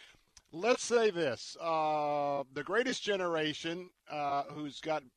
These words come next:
uh, very traditional values, and a lot of them are, are very Orthodox Christians. You know, there's this feeling like, hey, that's a silent majority.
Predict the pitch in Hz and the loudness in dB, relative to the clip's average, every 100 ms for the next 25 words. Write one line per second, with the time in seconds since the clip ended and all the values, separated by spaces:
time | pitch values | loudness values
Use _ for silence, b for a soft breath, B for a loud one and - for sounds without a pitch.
0 | - 135 131 127 147 180 - 175 170 - | -10 -8 -6 -6 -4 -4 -4 -6 -6 -4
1 | 170 165 156 143 143 143 147 135 139 127 | -6 -2 2 2 2 -2 -6 -6 -4 0
2 | 131 156 185 175 170 165 139 131 b b | 4 6 6 4 0 0 0 0 b b
3 | b - 113 117 139 143 135 143 139 139 | b -6 -6 -2 -2 -2 -4 -8 -4 0
4 | 139 - - 139 - - 139 - b b | 0 0 -8 -10 -10 -12 -12 -14 b b
5 | b - 123 139 127 156 196 214 196 - | b -10 -6 -4 0 2 2 0 -4 -2
6 | 185 180 175 175 160 151 147 143 147 139 | 0 2 0 0 0 0 0 0 0 2
7 | 185 196 165 175 165 156 147 131 147 139 | 2 0 -4 0 0 -2 -6 -8 -4 -4
8 | 117 107 | -4 -8